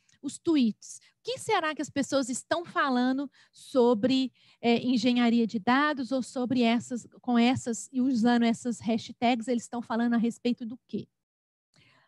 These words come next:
Definir duas listas pra armazenar. Eu vou abrir aqui um, um arquivo. No, do, um,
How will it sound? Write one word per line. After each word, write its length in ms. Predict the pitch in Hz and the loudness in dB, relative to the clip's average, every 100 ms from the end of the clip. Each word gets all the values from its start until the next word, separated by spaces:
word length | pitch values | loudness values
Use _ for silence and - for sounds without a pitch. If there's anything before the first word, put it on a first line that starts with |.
| _ | _
Definir 460 | _ 330 381 359 349 | _ 0 2 0 -4
duas 340 | 269 320 311 | 0 2 2
listas 520 | 277 302 359 349 349 - | 4 2 0 -2 -6 -4
pra 140 | 262 | -2
armazenar. 760 | 262 247 254 240 247 269 294 294 _ _ - | 0 0 0 0 0 -2 -4 -10 _ _ -2
Eu 140 | 247 | 0
vou 360 | 196 240 233 - | 2 0 0 0
abrir 560 | - 277 214 262 330 349 | -2 0 2 2 2 0
aqui 440 | 254 - 240 254 247 _ - | -2 0 0 0 -4 _ -4
um, 640 | 233 233 226 208 208 226 - _ _ | -2 0 -2 -6 -10 -18 -20 _ _
um 80 | 233 | 0
arquivo. 720 | 220 - - 233 269 247 381 - _ _ _ _ _ _ _ _ _ _ _ _ _ _ - | 0 -2 0 2 2 0 -8 -10 _ _ _ _ _ _ _ _ _ _ _ _ _ _ -6
No, 420 | 220 220 214 214 | -2 0 0 -2
do, 220 | 214 233 | -4 -4
um, 100 | 240 | 0